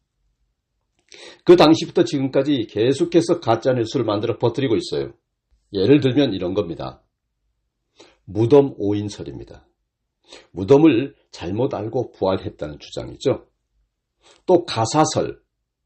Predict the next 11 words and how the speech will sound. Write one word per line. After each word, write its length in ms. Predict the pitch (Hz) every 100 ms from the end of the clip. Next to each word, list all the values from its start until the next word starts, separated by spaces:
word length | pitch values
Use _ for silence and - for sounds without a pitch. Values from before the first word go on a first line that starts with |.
| _ _ _ _
예수가 560 | 120 143 180 185 165 -
완전히 440 | 104 120 135 160
죽지 320 | 151 117 - 135
않고 240 | 117 131
기절했다가 640 | - 127 131 131 156 107
탈출했다고 840 | - 170 175 - 151 139 - 117 107
하는 140 | 117
주장이 340 | 104 95 85 82
있고요. 540 | - 131 101 127 - _ _ _ _ _ _ _ _ _ _ - _
시체 480 | - 196 202 - 196
도난설, 640 | 104 104 123 123 80 67